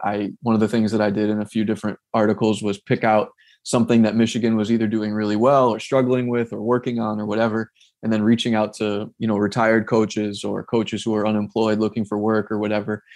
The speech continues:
and asking them to, you know, break down these scenarios. Or, you know, one I did was,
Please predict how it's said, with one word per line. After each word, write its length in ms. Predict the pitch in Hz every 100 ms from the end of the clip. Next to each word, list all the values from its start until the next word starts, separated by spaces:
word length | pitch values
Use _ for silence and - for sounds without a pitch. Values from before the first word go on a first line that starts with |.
| - -
and 100 | 110
asking 400 | 113 117 117 113
them 280 | 120 120 113
to, 480 | 110 110 107 101 101
you 80 | 113
know, 80 | 107
break 320 | - 113 104
down 480 | 113 107 104 101 107 -
these 240 | 110 101
scenarios. 640 | 107 107 104 101 95 98
Or, 320 | 101 101 98 -
you 80 |
know, 80 | 107
one 240 | 104 117 113
I 140 | 107
did 180 | 110 107
was, 300 | 107 101